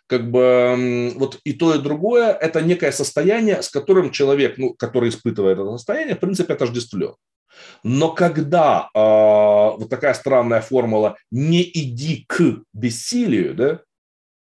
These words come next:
то есть фактически мы выделяем это состояние из, э,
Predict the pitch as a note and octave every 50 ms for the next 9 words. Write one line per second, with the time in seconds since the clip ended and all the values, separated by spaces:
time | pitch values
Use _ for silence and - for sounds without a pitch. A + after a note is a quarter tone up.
0 | _ _ _ _ _ _ _ _ _ _ _ _ _ _ - D3+ C#3 - - -
1 | - D#3 C#3 - - A#3 - G#3 F#3 - - D3 C3+ - C#3+ C#3+ E3 E3+ - -
2 | A#2+ C3+ C#3 C3 D#3+ D#3+ D#3+ D3+ C3+ B2 A#2+ - - C3 A#2+ - A#2 - - B2
3 | - - C3 C3+ D3 E3+ F#3 G#3 G#3+ G#3+ G#3+ G#3 G3 - - _ - D#3+ D#3+ C#3+
4 | A#2+ G2 F#2 F#2 - A2 G#2+ A2 G#2+ G#2+ G#2 G#2 G#2